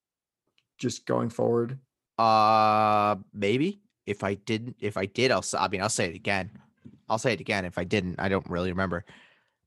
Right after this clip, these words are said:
Speaker 2: I just think that ba-, that backfield is just one I just want no part of. I mean,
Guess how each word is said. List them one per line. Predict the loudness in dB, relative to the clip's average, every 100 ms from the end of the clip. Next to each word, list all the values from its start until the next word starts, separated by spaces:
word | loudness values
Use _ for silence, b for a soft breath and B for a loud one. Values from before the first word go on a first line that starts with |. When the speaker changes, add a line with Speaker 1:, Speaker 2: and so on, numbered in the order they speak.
| _ _ _ _
Speaker 2:
I | -2 0
just | 0
think | -2 -4
that | -4 0
ba-, | 0 0
that | -2 0
backfield | 0 -2 -10
is | -12
just | -12 -12 -6
one | -6 -6
I | -6 -6
just | -6
want | -14 -8
no | -8
part | -8 -4 -4
of. | -4 -12 _ -12
I |
mean, | -6 -6 -8